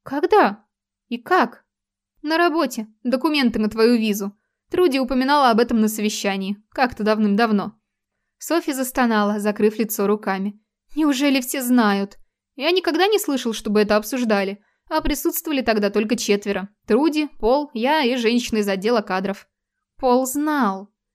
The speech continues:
Софи поморщилась и качнулась на каблуках. Теперь кое-какие его замечания обрели смысл. Неудивительно, что он так неожиданно ею увлёкся. Он и его семилетний план.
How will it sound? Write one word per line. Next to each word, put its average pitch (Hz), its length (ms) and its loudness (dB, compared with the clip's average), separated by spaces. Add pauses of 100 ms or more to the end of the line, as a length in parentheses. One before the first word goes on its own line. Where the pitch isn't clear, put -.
(240)
Софи 214 360 -4
поморщилась 214 760 -2
и 220 80 -10
качнулась 208 500 -4
на 214 80 -6
каблуках. 226 640 -4 (520)
Теперь - 460 -4 (220)
кое-какие 220 600 0
его 214 220 4
замечания 214 720 0
обрели 196 320 0
смысл. 202 500 -2 (500)
Неудивительно, 349 840 2
что - 180 -2
он 214 100 2
так 220 140 -2
неожиданно 220 500 2
ею 208 360 4
увлёкся. 208 520 -2 (480)
Он 311 300 2
и 233 80 4
его 214 180 4
семилетний 214 560 2
план. 196 400 -2